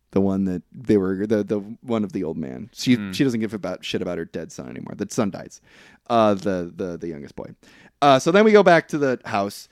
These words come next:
Speaker 1: He's, he's like, he doesn't have any food for her. And he, he hears, like, banging on the door and it's very unnerving. And then she's like, "Treasure you want?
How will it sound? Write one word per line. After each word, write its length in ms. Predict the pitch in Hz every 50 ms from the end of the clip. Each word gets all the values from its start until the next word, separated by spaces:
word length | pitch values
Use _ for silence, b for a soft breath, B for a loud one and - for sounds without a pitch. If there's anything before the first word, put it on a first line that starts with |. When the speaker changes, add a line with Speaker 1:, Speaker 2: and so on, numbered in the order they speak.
| _ _ _
Speaker 1:
He's, 400 | - - 147 151 160 147 139 - _ _ _ _ _ _ _ _
he's 320 | - 156 156 160 139 135
like, 160 | 160 151 135
he 100 | - 175
doesn't 300 | 151 - 180 180 190 214
have 80 | 226 208
any 140 | 190 160 131
food 260 | - 185 220 214 -
for 120 | - 110
her. 320 | - 117 101 92 92 - b b b b b
And 100 | - 127
he, 80 | 127
he 320 | 120 - - - - 175 160
hears, 180 | 165 156 135
like, 200 | 139 120 - -
banging 400 | - 139 143 156 156 156 156 156
on 100 | 156 151
the 80 | 139 139
door 400 | 190 147 139 135 135 135 135 131
and 80 | 127
it's 120 | 127 120 -
very 280 | 123 131 135 143 139 135
unnerving. 520 | 131 120 110 110 107 101 104 101 98 107 b b b b b b b b b
And 120 | - 131 117
then 120 | 127 127
she's 200 | - - 127 107
like, 240 | 110 95 85 _ _ _ _ _ _ _ _ -
"Treasure 440 | - - - - - 196 175 - -
you 200 | - - - -
want? 500 | - - - - - - - - -